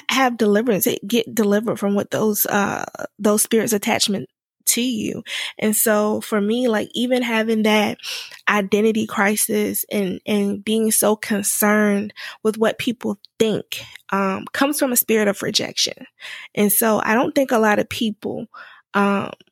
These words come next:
really understand that at times. And I didn't always understand it. Like, now, as I've gotten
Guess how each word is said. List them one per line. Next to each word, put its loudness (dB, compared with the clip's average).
really 2
understand 2
that -2
at -2
times. -2
And 0
I 0
didn't 0
always -2
understand -2
it. -8
Like, -4
now, 2
as 0
I've -2
gotten -4